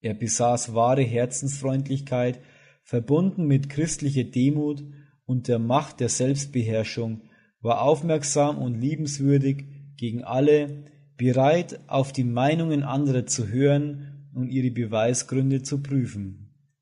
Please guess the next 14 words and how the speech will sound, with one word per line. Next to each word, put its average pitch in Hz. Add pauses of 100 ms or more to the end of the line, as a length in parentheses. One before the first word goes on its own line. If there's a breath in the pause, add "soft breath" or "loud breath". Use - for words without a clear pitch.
(600)
Ohne 131
Leidenschaft 147
oder 135
Aufregung 120
prüfte 139
er 95
alle 139
Theorien 127
und 123
Lehren 113
mit 123
dem 107
Wort 110
Gottes. 110